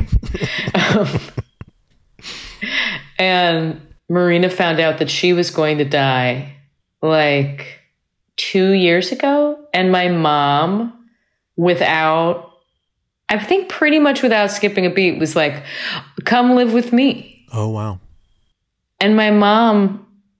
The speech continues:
Speaker 1: basically death dueled her friend.
Speaker 2: Mm-hmm.
Speaker 1: And she was in hospice in my mom's, like, small house. And they weren't, like,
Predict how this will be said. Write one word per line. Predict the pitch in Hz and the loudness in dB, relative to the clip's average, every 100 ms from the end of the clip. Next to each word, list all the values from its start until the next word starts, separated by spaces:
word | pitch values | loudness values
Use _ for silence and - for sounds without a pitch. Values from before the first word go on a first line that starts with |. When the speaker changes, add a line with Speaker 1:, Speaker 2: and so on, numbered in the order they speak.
| _ _ _ _ _ _ - | _ _ _ _ _ _ -2
Speaker 1:
basically | 202 277 302 277 185 | 0 2 0 0 0
death | 160 202 240 | 2 0 0
dueled | - 165 156 156 143 185 - | 0 2 2 0 -4 -12 -12
her | 165 175 | -4 -2
friend. | 170 175 220 233 | 0 0 0 0
Speaker 2:
Mm-hmm. | 98 - 80 _ _ _ _ _ _ _ _ | -4 -6 -8 _ _ _ _ _ _ _ _
Speaker 1:
And | 196 | -2
she | 196 220 | 2 2
was | 196 | 2
in | 185 | 0
hospice | 180 190 196 185 185 | 2 0 -2 -4 -2
in | |
my | 170 151 | -2 0
mom's, | 170 180 170 - | 2 2 0 -2
like, | 151 147 - - _ _ _ _ _ | -4 -4 -12 -20 _ _ _ _ _
small | - - 165 160 151 | -8 -2 0 2 0
house. | 135 165 147 - - | -2 -2 -2 -4 -2
And | 233 | 0
they | 285 | 2
weren't, | 311 302 392 - | 2 2 0 0
like, | 196 170 160 - | 0 0 -2 -12